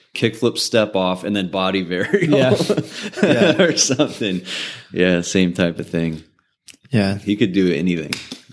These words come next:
Speaker 1: Crazy.
Speaker 2: Yeah, what you were telling me something yesterday, Anthony. What you said you witnessed something at Borchard.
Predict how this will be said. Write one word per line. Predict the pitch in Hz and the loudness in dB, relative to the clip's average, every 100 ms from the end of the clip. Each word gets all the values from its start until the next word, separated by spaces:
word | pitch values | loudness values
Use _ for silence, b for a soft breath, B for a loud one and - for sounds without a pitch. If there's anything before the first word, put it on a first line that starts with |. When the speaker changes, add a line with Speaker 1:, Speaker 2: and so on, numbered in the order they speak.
| - | -4
Speaker 1:
Crazy. | 85 82 80 78 - _ - - - 104 101 | -2 0 -4 -12 -16 _ -18 -18 -12 -12 -8
Speaker 2:
Yeah, | 101 101 98 | -2 0 0
what | 90 117 - | 0 -2 -2
you | 113 123 | 0 2
were | 165 | 4
telling | 170 175 | 4 4
me | 175 | 2
something | 165 151 117 | 2 0 0
yesterday, | 117 - 104 98 | -2 -2 -2 -2
Anthony. | 98 90 104 95 - | -2 -4 -6 -6 -10
What | - 98 123 | -6 -2 0
you | 127 | 0
said | 151 165 | 2 2
you | 151 | 4
witnessed | 127 131 127 | 2 2 0
something | 139 120 120 | 0 2 2
at | 92 | 2
Borchard. | 101 98 110 - 131 131 - | 0 0 -2 0 -2 -2 -8